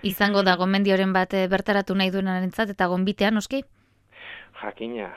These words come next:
Speaker 2: <laughs> jo, ba, bertaratu nahi duena, ba, ba, goza dezala egunaz, eh, mimoz prestatutako eguna delako eta herri osoa inplikatuta dagoen, eh, eguna delako,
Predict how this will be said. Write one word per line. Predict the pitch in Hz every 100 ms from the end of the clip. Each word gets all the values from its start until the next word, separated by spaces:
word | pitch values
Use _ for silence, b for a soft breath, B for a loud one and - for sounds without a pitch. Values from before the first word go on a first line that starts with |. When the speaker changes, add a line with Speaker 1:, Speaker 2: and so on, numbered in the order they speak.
| -
Speaker 2:
<laughs> | -
jo, | 113 104 92 - - B B B _
ba, | - 110 101 98 95 92 90 87 85 - -
bertaratu | 110 - 117 110 110 104 110 107 107 104 107 107
nahi | 107 110
duena, | 110 113 123
ba, | 110 104 104 - -
ba, | 117 101 - -
goza | 110 113 - 113
dezala | 110 - 107 101
egunaz, | 98 107 110 131 139 - - -
eh, | 113 107 98 98 101 98
mimoz | 101 117 123 113 104 101 - -
prestatutako | 110 107 101 107 104 98 104 101 101
eguna | 101 107 104 101 104 101
delako | 98 101 101 107 117
eta | 110 - 101 101
herri | 107 104 101 101
osoa | 107 - 104 104 104 101 95 98 92 95
inplikatuta | 104 101 107 107 101 101 104
dagoen, | 101 104 104
eh, | 104 B B B B
eguna | 87 104 107 107
delako, | 104 101 101 117 147